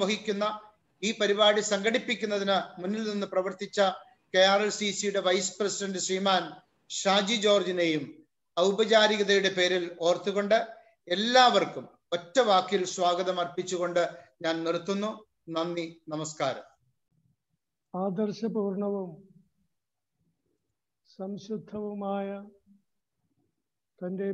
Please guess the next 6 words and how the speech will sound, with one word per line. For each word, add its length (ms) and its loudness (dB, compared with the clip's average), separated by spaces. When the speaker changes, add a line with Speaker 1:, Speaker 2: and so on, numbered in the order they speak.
Speaker 2:
പൊതുജീവിതത്തിൽ 920 -4
സഭാമൂല്യങ്ങൾ 1040 -6
മുറുകെ 440 -2
പിടിച്ച 340 -6
ഡോക്ടർ 360 -2
ഹെൻറി 340 -6